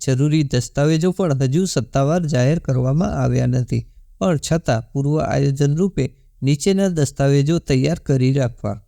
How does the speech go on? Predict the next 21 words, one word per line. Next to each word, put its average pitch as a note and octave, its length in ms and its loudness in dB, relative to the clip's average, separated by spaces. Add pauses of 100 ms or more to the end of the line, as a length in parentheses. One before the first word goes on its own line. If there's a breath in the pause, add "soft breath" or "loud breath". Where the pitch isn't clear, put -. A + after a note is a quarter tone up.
(340)
આધાર C#3+ 400 0
કાર્ડ, E3+ 240 -2
જેમાં C3 360 0
મોબાઈલ C3 380 0
નંબર C#3+ 240 0
લિંક C#3 280 0
કરાવી C#3 340 0
લેવા, C#3 400 -2 (440)
બેંક D#3+ 340 2
ખાતું F#3 400 0
પણ D#3 280 0 (420)
ડી D#3 120 2
બી F#3 180 2
ટી F#3+ 200 0
કરાવી B2+ 460 0
લેવું, C3+ 400 0 (160)
કારણ C3+ 340 0
કે - 160 -4 (160)
આ F3+ 160 0
યોજનાનો D3 720 2
લાભ D3+ 280 0